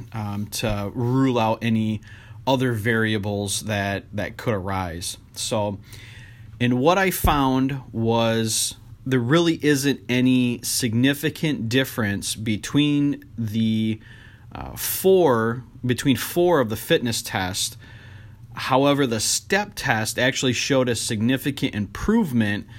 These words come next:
Um, in the step tests, we use those to determine submax V O two, uh, which is essentially the amount of oxygen that your body's using.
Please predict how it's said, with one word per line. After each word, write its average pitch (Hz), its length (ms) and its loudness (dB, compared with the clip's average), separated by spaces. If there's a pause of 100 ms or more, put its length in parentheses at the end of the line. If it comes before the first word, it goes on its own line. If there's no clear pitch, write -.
(440)
Um, 110 340 -2
in 123 200 4
the 123 80 0
step 139 320 0
tests, 131 420 0
we 117 600 2
use 127 440 4
those 117 380 2
to - 160 -2
determine 110 760 2
submax 113 680 0
V 110 240 0
O 107 80 -2
two, 117 500 -2 (540)
uh, 104 180 -2
which 113 220 -2
is 107 120 -2
essentially 110 640 0
the 107 200 -2
amount 110 280 0
of 101 60 -4
oxygen 107 640 -2
that 101 200 -4
your 107 80 -4
body's 98 420 -4
using. 98 600 -4